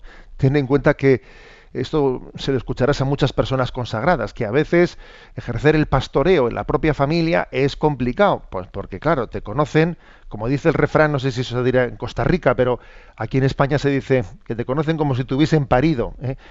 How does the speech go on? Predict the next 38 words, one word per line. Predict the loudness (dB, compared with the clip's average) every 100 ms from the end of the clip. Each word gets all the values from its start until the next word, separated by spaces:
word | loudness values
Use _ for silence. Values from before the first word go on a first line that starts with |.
| -18 -6
Y | -2
nunca | 0 0
mejor | 0 -2 -4
dicho, | -4 -4 -8 -6
porque | -6 -2
obviamente | 0 0 0 2 2 0
en |
nuestra | -10 -8 -2
casa, | 0 2 0 -2
pues, | -10
conocen | -6 -4 2 2 2
nuestras, | -4 -2 -2 -2 -6 -20 -20 -20 -20 -8
eh, | -2 -2 -2 -4
pues, | -6
nuestras | -4 -4 -2 -2
limitaciones, | -2 -2 -2 0 2 4 2 -2 -20 -20 -14 -2
y | 2
a |
veces | 4 4 2
eso, | 2 0 -2
pues, | -2
también | -4 0 2 2
se, | 4 4 4 -2 -20 -20 -20 -14 0
eh, | 2 4 4 2 0
se | -2 -2
traduce | 2 2 0 0 -2 -2 _ -8
en | -6 -4
que | -2
nosotros | -2 0 -2 0 -2
ante | 0 2
ellos, | 4 2 -2
pues, | -4
tenemos | -2 0 2 2
menos, | 2 2 2 0 -2
¿no? | -2 -2
menos | -2 -2 0
capacidad | 0 0 0 2 4 4
de | 2